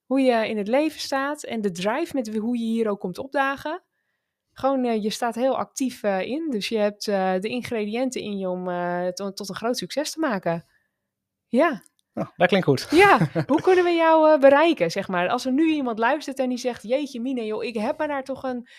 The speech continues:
Speaker 1: mooie auto, of ik heb maar daar toch een, ik ben fan van, eh, Lego, of weet ik veel wat, een, een, een bepaald, een apparaat, een machine,
Speaker 2: Ja.
Speaker 1: die wil ik op mijn muur hebben." Waar moet ik dan zijn?
Speaker 2: Nou, eh, ik ben sowieso te bereiken, eh, eh, via mijn mail, info, eh,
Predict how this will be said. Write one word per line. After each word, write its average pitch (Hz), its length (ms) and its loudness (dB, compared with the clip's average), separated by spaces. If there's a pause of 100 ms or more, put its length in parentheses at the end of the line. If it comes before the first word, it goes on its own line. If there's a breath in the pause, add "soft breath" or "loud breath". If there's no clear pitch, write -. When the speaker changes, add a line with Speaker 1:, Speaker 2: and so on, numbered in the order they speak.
(200 loud breath)
Speaker 1:
mooie 247 360 0
auto, 247 480 -2
of 226 120 -12
ik 226 80 -14
heb 233 140 -8
maar 262 120 -6
daar 240 160 -4
toch 240 240 -6
een, 226 260 -4 (220 soft breath)
ik 202 160 -12
ben 233 220 -4
fan 247 280 -6
van, 220 300 -4
eh, 208 280 2
Lego, 247 440 -2
of 220 120 -4
weet 214 160 -4
ik - 160 -10
veel 233 140 0
wat, 220 240 0
een, 214 320 -6
een, 214 220 -10
een 214 120 -6
bepaald, 214 500 -2
een 214 100 -6
apparaat, 233 640 -6 (200 soft breath)
een 226 140 -2
machine, 233 400 4
Speaker 2:
Ja. 226 80 0
Speaker 1:
die 214 160 -4
wil 269 140 0
ik 277 120 -2
op 247 80 2
mijn 220 120 0
muur 277 280 0
hebben." 277 400 2
Waar 240 140 2
moet 285 120 -4
ik - 60 -20
dan 262 160 -2
zijn? 277 340 -4 (260)
Speaker 2:
Nou, 165 260 6
eh, 139 360 6
ik 135 80 0
ben 135 140 2
sowieso - 240 -2
te 135 80 -6
bereiken, 135 420 2
eh, 117 520 -6
eh, 117 60 -8
via 127 180 -4
mijn 117 140 -8
mail, 151 220 2
info, 127 420 -2
eh, 117 380 -4